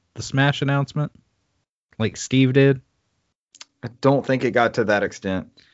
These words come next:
Speaker 2: I
Speaker 1: Right,
Speaker 2: never
Speaker 1: I
Speaker 2: stopped getting a, I never stopped getting a, uh,
Speaker 1: I, I was about to say, I, I didn't stop
Speaker 2: like,
Speaker 1: getting notifications.
Speaker 2: Yeah. Uh, the, the news that Brand is alluding to, of course, is that, um, Final Fantasy seven villain Sephiroth is coming to Super Smash Brothers Ultimate,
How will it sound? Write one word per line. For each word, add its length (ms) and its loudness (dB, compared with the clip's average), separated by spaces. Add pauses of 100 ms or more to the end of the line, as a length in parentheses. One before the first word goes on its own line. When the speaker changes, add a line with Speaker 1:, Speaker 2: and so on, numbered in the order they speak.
(180)
Speaker 2:
I 40 2
Speaker 1:
Right, 60 4
Speaker 2:
never 120 6
Speaker 1:
I 100 2
Speaker 2:
stopped 240 0
getting 180 -10
a, 160 -8
I 80 -8
never 180 -6
stopped 240 -10
getting 340 -10 (120)
a, 60 -16
uh, 380 -4
Speaker 1:
I, 60 -4
I 40 0
was 100 0
about 100 4
to 60 0
say, 200 0
I, 280 0
I 20 4
didn't 240 0
stop 200 0
Speaker 2:
like, 80 -4
Speaker 1:
getting 260 0
notifications. 840 -4 (360)
Speaker 2:
Yeah. 320 -4 (1200)
Uh, 260 4
the, 200 -2
the 100 -2
news 280 2
that 200 2
Brand 220 2
is 60 -4
alluding 280 -2
to, 100 0
of 80 -2
course, 320 -2
is 100 -10
that, 300 2
um, 500 -4 (540)
Final 220 2
Fantasy 300 -2
seven 480 -2 (580)
villain 640 0 (240)
Sephiroth 540 0
is 100 -8
coming 280 -6
to 320 -6
Super 260 -8
Smash 280 -4
Brothers 260 -2
Ultimate, 420 -2